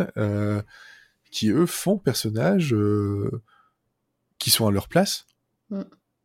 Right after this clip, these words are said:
Speaker 1: Enfin, qui sont à leur place, qui, qui pourraient être gê-, qui pourraient être gênants, qui pourraient avoir des trucs comme ça, mais qui,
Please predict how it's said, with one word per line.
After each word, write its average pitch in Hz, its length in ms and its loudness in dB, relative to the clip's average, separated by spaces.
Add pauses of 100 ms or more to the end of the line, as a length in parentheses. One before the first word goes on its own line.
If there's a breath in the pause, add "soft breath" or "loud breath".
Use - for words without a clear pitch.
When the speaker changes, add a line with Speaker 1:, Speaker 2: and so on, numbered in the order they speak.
(420)
Speaker 1:
Enfin, 117 140 2
qui - 100 -4
sont - 100 0
à 107 60 2
leur 101 120 -2
place, - 440 -2
qui, - 200 -12
qui - 140 -10
pourraient 110 260 2
être - 200 -2
gê-, - 160 -4
qui - 180 -10
pourraient 107 200 0
être 104 60 -2
gênants, 113 300 2
qui 113 140 -8
pourraient 107 240 0
avoir 107 180 4
des 104 100 2
trucs 107 160 -8
comme 110 80 -8
ça, 190 120 -2
mais 160 120 0
qui, 110 240 -6